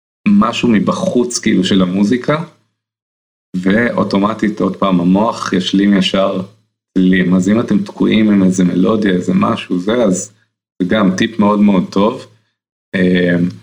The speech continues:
אבל ל-, ל-, היום אני מחכה, אני קורא לזה, אני קודם כל,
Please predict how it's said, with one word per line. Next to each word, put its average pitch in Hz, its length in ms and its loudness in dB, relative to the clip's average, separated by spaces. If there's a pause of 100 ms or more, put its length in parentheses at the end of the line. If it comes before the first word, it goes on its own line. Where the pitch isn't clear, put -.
(760)
אבל 98 240 0
ל-, 98 280 -4
ל-, 95 180 -2
היום 110 480 0
אני 92 100 2
מחכה, 92 600 0 (140)
אני 95 140 2
קורא 98 200 0
לזה, 107 240 0
אני 92 160 2
קודם 107 360 0
כל, 113 360 0